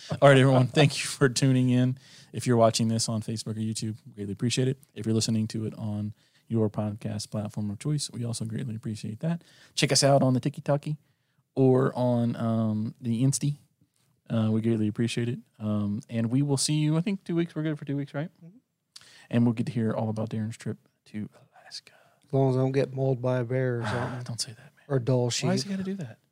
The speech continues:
Speaker 1: Now I'm gonna be worried for the next week and a half. Darren's getting, there's a bear out there with his fingers. <laughs>
Speaker 2: I don't think it'd be like that. It'd be like crunch, crunch.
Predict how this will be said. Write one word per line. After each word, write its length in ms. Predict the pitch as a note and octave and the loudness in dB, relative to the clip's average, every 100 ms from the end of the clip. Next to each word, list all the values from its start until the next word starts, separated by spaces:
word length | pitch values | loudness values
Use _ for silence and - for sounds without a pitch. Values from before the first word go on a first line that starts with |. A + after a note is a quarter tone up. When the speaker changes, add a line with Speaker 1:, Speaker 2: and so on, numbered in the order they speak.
| _ _ _ _ | _ _ _ _
Speaker 1:
Now 80 | C3+ | 0
I'm 60 | D3 | 2
gonna 140 | D3 | 2
be 40 | C#3 | 2
worried 280 | C#3+ D3 | 0 -2
for 80 | C3+ | -4
the 60 | A#2+ | -6
next 260 | A#2+ A#2+ | -8 -10
week 100 | B2 B2+ | -12 -10
and 100 | B2 | -10
a 20 | |
half. 240 | B2+ C3 - B2+ _ _ _ _ _ - | -10 -12 -14 -20 _ _ _ _ _ -4
Darren's 280 | A2 A2+ A2+ | 0 2 0
getting, 360 | A2+ A2 G#2+ - _ _ _ _ _ _ _ _ - | 0 0 -2 -6 _ _ _ _ _ _ _ _ -6
there's 140 | A2 | -4
a 40 | |
bear 300 | G#2 A#2 B2 | 2 4 4
out 100 | A2 A2 | 4 0
there 280 | A2 A2 G#2 | -2 -2 -4
with 100 | A2+ | -8
his 120 | G#2+ | -8
fingers. 480 | - A#2+ G#2+ - - - - _ | -10 -10 -10 -12 -14 -16 -20 _
<laughs> 240 | _ - | _ -2
Speaker 2:
I 1700 | G#3 - - _ _ _ _ _ - _ _ _ _ _ _ _ - D3 | -2 -2 -20 _ _ _ _ _ -20 _ _ _ _ _ _ _ -8 -4
don't 140 | C3 | -4
think 200 | B2 E3 | 2 4
it'd 140 | D3 | 6
be 120 | C#3 D#3 | 8 8
like 200 | D3 C#3+ | 8 8
that. 140 | D3+ | 6
It'd 120 | C#3+ | 6
be 80 | C3+ | 2
like 200 | C3+ C3+ | 0 -2
crunch, 320 | - D3+ C#3 | 2 2 2
crunch. 500 | - D#3 D#3 D3+ - | 0 4 4 2 -4